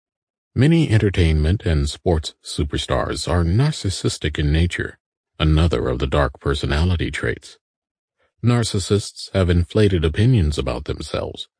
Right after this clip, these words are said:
are considered braggarts, and demand attention. Think of those people who need to be the center of attention,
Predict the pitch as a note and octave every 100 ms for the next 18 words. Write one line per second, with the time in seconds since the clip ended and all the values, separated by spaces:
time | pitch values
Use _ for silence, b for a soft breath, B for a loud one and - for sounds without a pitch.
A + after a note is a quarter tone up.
0 | _ G#2+ G2+ G2 - A2+ G#2 F#2 F2 G#2
1 | G#2 - - - - _ _ F2+ E2+ E2
2 | F2+ F#2+ D2+ C#2 E2+ D#2+ - C#2 - _
3 | _ _ _ _ _ _ _ _ - G3
4 | F3+ B2 A2+ - G#2 F#2 E2+ D2 E2 D2+
5 | D#2+ F#2 E2 D2 - D2+ C#2 C2+ B1+ -
6 | D#2 C#2+ B1+ B1 - E2+ D#2+ - G#1 -